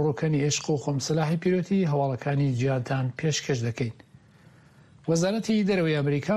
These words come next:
ڕۆژی هەینی ڕایگەاند، لە هەماهەنگی لەگەڵ هاوپەیمانان و هاوکارەکانی سەبارەت بە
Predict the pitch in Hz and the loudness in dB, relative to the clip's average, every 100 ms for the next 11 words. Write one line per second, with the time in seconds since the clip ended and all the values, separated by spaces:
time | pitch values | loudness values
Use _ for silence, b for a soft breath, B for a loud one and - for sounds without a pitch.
0 | 196 160 147 147 156 156 147 147 127 165 | 2 2 2 2 2 2 2 0 2 2
1 | 196 170 143 151 143 165 143 165 156 214 | 2 2 2 2 2 0 2 2 2 2
2 | 196 156 165 131 151 147 156 151 147 180 | 2 2 0 0 0 0 0 2 2 2
3 | 196 185 151 147 120 151 143 139 139 139 | 2 2 0 0 0 0 0 0 0 0
4 | 175 - B B - 165 170 214 202 | 0 -4 B B -2 0 2 2 2